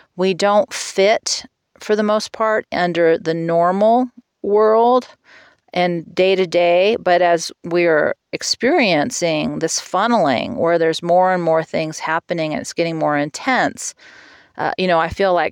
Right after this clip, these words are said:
well, there's gotta be something in that. You know, that's what I keep feeling. That's what I keep hearing. Uh, and so as I was listening to, uh, the, some podcasts,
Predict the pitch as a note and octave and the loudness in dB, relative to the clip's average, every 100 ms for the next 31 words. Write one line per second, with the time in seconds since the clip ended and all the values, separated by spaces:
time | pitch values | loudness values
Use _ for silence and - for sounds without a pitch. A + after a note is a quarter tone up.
0 | - E3 E3+ D#3+ - F#3 G#3 G3+ E3 D#3+ | -2 0 0 0 -2 -2 0 0 0 -2
1 | D#3+ - E3+ E3+ E3+ D#3 D#3+ - _ _ | -4 -4 -4 -4 -4 -4 -6 -12 _ _
2 | F3+ F3+ F3+ E3 C3 B2 - - - D#3+ | 0 2 0 0 -2 -2 -6 -10 -8 -4
3 | D#3+ - F3+ D#3+ D#3 - - - F#3+ F#3 | -4 -4 -2 -2 -4 -8 -12 -4 -2 0
4 | F#3 D#3+ - D#3 D#3 - E3 - E3+ E3 | -2 -4 -4 -6 -8 -8 -10 -6 -2 0
5 | D#3+ D#3+ - - - - - - E3+ - | 0 -2 -10 -20 -20 -20 -20 -6 -4 0
6 | F#3+ A3 G3+ F#3+ F#3 F#3 F3 F#3+ F#3+ G3 | 0 2 2 2 2 2 2 0 -4 -2
7 | F3 E3 - E3 D3+ C3+ - - A#2+ F2 | -4 -4 0 2 4 2 0 -4 -4 -2
8 | - - _ D4 - - _ _ - - | -6 -12 _ -20 -20 -20 _ _ -20 -20
9 | D#3+ D#3+ D3+ C3+ - - - - - - | -2 0 2 0 -4 -10 -20 -20 -12 -6
10 | F#3 E3+ G3+ G#3 - E3+ C3 - - | -6 -4 -2 -2 -2 -4 -4 -4 -8